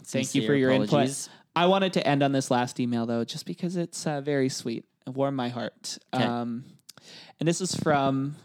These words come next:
Speaker 1: our friend, uh, our friend Caitlin
Speaker 2: Oh,
Speaker 1: over in
Speaker 2: no way.
Speaker 1: Australia.
Speaker 2: Okay,
Speaker 1: Yeah.
Speaker 2: shit.
Speaker 1: And, uh, the subject of the email is "Yo quiero mucho."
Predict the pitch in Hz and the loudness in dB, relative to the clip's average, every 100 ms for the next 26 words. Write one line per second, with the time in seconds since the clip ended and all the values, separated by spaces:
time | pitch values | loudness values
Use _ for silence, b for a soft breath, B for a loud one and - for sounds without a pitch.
0 | - _ 127 127 123 123 123 - - 117 | -20 _ -2 0 2 0 -2 -8 -6 -4
1 | 113 117 120 113 110 117 143 - 131 - | -2 -4 -6 -6 -6 -8 -10 -8 -8 -4
2 | 127 127 170 147 123 127 127 _ b b | -6 -2 0 0 0 -2 -4 _ b b
3 | b 202 226 226 185 170 175 196 - 165 | b 4 8 8 8 8 8 6 4 4
4 | 147 131 165 180 151 143 - - 180 - | 4 6 6 6 4 2 -4 -2 0 0
5 | - 151 147 147 147 147 165 160 185 175 | 2 2 4 4 4 4 2 2 2 2
6 | 185 180 160 143 143 143 135 135 131 156 | 2 4 4 6 4 6 6 6 4 4
7 | 151 - 147 139 135 139 139 156 170 | 4 4 6 6 6 4 4 4 4